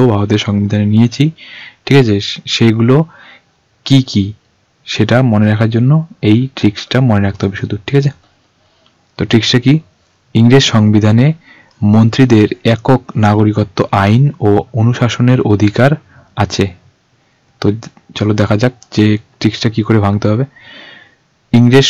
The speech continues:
সংবিধানে, ঠিক আছে, ইংরেজ সংবিধানে যে British সংবিধান, ইংরেজ সংবিধান মনে রাখতে গেলে তোমাকে British, ইংরেজ সংবিধান যে এটা, এই এতটুকু রয়েছে, সেটা, সেটা দিয়ে মনে রাখতে হবে কি, কি মনে রাখবে? British সংবিধান। তারপর দেখো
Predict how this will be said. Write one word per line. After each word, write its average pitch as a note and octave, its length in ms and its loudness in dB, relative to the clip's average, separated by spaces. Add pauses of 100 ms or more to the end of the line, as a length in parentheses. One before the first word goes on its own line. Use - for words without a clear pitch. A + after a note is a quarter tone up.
সংবিধানে, G#2+ 500 2 (440)
ঠিক B2 100 0
আছে, A2 120 0
ইংরেজ A#2 280 2
সংবিধানে A#2+ 500 2
যে C3+ 120 2
British A2+ 380 0 (120)
সংবিধান, G2 420 0 (500)
ইংরেজ A2+ 320 2
সংবিধান A#2 380 2 (240)
মনে A2+ 200 2
রাখতে A2+ 240 -2
গেলে C3+ 160 -2
তোমাকে A#2+ 300 -2
British, A#2 340 -2 (400)
ইংরেজ A#2+ 320 2
সংবিধান A#2 360 2
যে A#2 100 0 (200)
এটা, G#2+ 120 0
এই A2+ 200 2 (100)
এতটুকু G#2+ 300 0
রয়েছে, G2+ 400 0
সেটা, A2+ 280 -2 (380)
সেটা G#2+ 200 0
দিয়ে A2+ 220 2
মনে A2+ 140 2
রাখতে A2 180 -2
হবে A2 120 -4
কি, A#2+ 100 2 (240)
কি A#2+ 80 -2
মনে A#2 200 2
রাখবে? B2 180 0 (520)
British G#2+ 240 0 (100)
সংবিধান। G#2 380 0 (1300)
তারপর G#2+ 240 0
দেখো G#2 220 -2